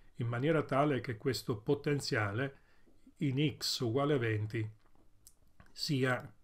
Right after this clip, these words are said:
continuo, perché fin tanto che ci interessavano le differenze di potenziale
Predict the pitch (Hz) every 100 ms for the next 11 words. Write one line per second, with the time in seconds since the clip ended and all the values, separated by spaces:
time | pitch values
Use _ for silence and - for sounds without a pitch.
0 | - - 139 123 113 120 92 95 - -
1 | - - - 110 139 131 117 131 123 170
2 | 180 143 117 147 139 107 - 113 131 127
3 | - 156 143 123 120 113 131 120 113 110
4 | 131 131 135 - 113 110 120 120 110 160
5 | 135 104 90